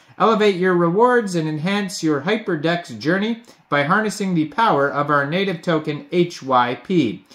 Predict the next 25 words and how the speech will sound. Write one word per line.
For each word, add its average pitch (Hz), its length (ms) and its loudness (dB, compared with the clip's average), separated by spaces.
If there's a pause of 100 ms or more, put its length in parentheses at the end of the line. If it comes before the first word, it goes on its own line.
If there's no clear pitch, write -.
(380)
Hyperdex 220 640 0
allows 180 360 4
anyone 208 440 0
owning 185 360 0
crypto 185 460 0
assets 143 560 0
to 156 160 -4
invest 151 440 -2
in 175 160 -2
the 175 120 -2
platform 170 720 -2 (260)
through 185 180 2
the 180 180 2
integration 208 720 0
of 165 280 0
crypto 180 420 0
wallets 151 460 2
such 175 240 -4
as 156 200 -2
MetaMask 196 800 -2 (300)
or 135 440 2 (120)
Zodius, 202 880 0 (840)
um, 127 560 2 (1200)
Zodis, 226 800 0
sorry, 127 380 0